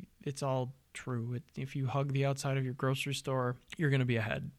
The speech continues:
You're gonna find the things that are going to make more sense to your body, and you're going to be able to process those things.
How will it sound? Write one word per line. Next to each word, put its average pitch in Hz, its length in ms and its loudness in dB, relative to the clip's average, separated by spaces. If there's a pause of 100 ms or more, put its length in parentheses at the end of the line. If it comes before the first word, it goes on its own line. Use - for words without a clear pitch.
(480)
You're 139 100 0
gonna 135 120 4
find 123 240 0
the 120 80 0
things 120 460 -2
that 127 180 0
are 117 80 -2
going 113 320 -2
to 113 300 -2
make 110 240 -2
more 117 140 -4
sense 117 380 -4 (420)
to 127 140 -2
your 113 200 -2
body, 135 400 0 (540)
and 117 200 0
you're 120 160 0
going 117 180 0
to 120 40 -2
be 113 100 -2
able 110 120 -4
to 113 80 -8
process 135 500 0
those 135 220 0
things. 131 400 -2